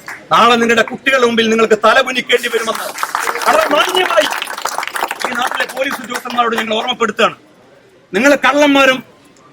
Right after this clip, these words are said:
നിങ്ങളെ കള്ളന്മാരും നിങ്ങളെ കൊള്ളക്കാരുമായി ഈ നാട് മുദ്രകുത്തുന്ന ഒരു സ്ഥിതി ഉണ്ടാവാതിരിക്കണമെങ്കിൽ നിങ്ങൾ നിഷ്പക്ഷമായ അന്വേഷണം നടത്തണം. അതുകൊണ്ട് ഒരു കാര്യം കൂടി പറഞ്ഞ്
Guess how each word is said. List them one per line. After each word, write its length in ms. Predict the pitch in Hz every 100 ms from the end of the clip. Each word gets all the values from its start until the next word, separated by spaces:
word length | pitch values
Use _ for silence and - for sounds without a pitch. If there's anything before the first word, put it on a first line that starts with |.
| - 156 - - _ _ _ _ - -
നിങ്ങളെ 220 | 202 285
കള്ളന്മാരും 640 | 277 285 339 311 294 285 277
നിങ്ങളെ 200 | 277 285
കൊള്ളക്കാരുമായി 840 | 285 320 330 302 285 277 277 233 _ _ - - -
ഈ 120 | 262
നാട് 320 | 285 269 359 359
മുദ്രകുത്തുന്ന 580 | 330 359 330 311 294
ഒരു 100 | 285 277
സ്ഥിതി 400 | 285 311 254 -
ഉണ്ടാവാതിരിക്കണമെങ്കിൽ 880 | 240 294 277 269 247 240 240 233 196 - _ _ - - - -
നിങ്ങൾ 240 | 190 262
നിഷ്പക്ഷമായ 580 | 262 - 277 - 262 254
അന്വേഷണം 340 | 233 240 214 214
നടത്തണം. 340 | 208 208 170 - - _ - _ - -
അതുകൊണ്ട് 240 | 285 294
ഒരു 80 | 320
കാര്യം 280 | 302 359 339
കൂടി 140 | 330
പറഞ്ഞ് 380 | 311 277 285